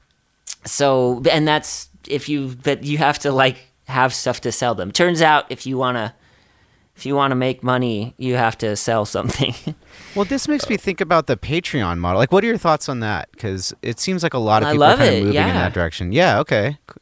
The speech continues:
Speaker 2: Have you thought about
Speaker 1: Definitely, um,
Speaker 2: doing that, or?
Speaker 1: Yeah, yeah, we do Patreon. We,
Speaker 2: Oh, you do?
Speaker 1: um,
Speaker 2: Okay.
Speaker 1: yeah, um,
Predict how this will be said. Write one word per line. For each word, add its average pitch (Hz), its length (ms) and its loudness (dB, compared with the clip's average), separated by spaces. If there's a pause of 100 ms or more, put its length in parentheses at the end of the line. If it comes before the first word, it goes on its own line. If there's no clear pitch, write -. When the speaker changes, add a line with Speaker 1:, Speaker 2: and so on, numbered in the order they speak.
Speaker 2:
Have 139 220 0
you 170 100 0
thought 131 240 4
about 143 260 4
Speaker 1:
Definitely, 120 140 -4
um, 120 340 -2
Speaker 2:
doing 127 280 -2
that, 156 340 -2
or? 92 260 -2 (500)
Speaker 1:
Yeah, 262 200 0
yeah, 226 220 4
we 170 120 -2
do 196 160 -6
Patreon. 143 520 -6
We, 175 180 0
Speaker 2:
Oh, 226 60 6
you 147 240 4
do? 139 100 4
Speaker 1:
um, 127 80 0
Speaker 2:
Okay. 123 180 -2 (600)
Speaker 1:
yeah, 175 500 4
um, 160 480 -4